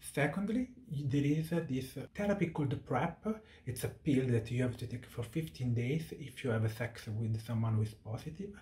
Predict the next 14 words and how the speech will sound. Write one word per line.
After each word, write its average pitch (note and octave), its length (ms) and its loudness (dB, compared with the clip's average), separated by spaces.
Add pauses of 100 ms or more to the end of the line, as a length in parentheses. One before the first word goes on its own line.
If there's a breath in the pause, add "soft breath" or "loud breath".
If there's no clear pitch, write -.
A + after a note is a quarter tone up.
(300 loud breath)
and F3+ 100 4
you E3 120 8
will E3+ 160 8
not F3+ 240 6
get - 240 -2 (220)
the A#2 80 0
virus. - 560 -10 (760 soft breath)
Now, F3+ 520 8 (180)
I'm C3+ 200 6
going C#3 300 4
to C3+ 80 -6
finish E3 560 2
asking C#3 440 -2
you C#3 200 0